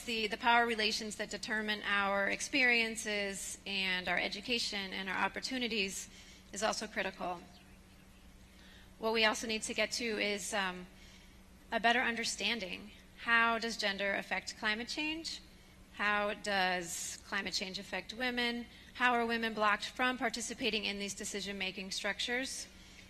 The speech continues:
And then where does women's leadership and effective participation in decision-making, where does that come in? There's a lot of research that says that diversity in decision-making is critical.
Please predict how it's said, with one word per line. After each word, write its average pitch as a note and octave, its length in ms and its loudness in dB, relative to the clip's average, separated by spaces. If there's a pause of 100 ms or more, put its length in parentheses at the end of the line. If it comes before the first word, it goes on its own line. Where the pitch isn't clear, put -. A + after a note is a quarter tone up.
(120)
And C4 180 0
then B3+ 200 4
where B3+ 140 8
does C4 180 2
women's B3 300 -2
leadership A#3+ 520 2
and G#3 160 -2
effective G#3+ 400 -2
participation G#3 840 -4 (440)
in A3 100 -4
decision-making, G3 960 -4 (460)
where A3 120 2
does A3+ 140 -2
that A#3+ 200 4
come A#3+ 200 -2
in? G3+ 160 2 (260)
There's G#3+ 180 -2
a A3 60 0
lot G#3+ 220 6
of G3 100 -2
research G#3+ 380 0
that G3 160 -6
says G3+ 260 -2
that G3+ 160 -6
diversity G#3 540 -2
in A3+ 80 -4
decision-making A3+ 800 -2
is G3+ 180 -4
critical. G3 540 -4